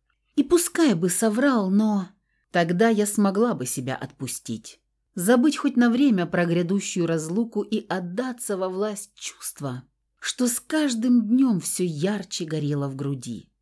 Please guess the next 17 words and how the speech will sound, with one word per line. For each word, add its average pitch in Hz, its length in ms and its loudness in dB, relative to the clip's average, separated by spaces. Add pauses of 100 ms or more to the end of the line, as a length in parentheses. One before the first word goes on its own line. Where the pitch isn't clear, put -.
заставляя 240 720 0
меня 202 260 6
саму 233 380 2
то 175 120 -4
срываться 175 680 -2
на 190 80 -4
неуместные 185 640 -2
провокации, 170 920 -4 (400)
то 175 200 2
наоборот 170 640 2
закрываться, 185 800 -2
боясь, 156 560 0
что - 300 -4
сделают 147 480 -2
больно, 165 420 0
или 160 360 -2
вот 180 360 -4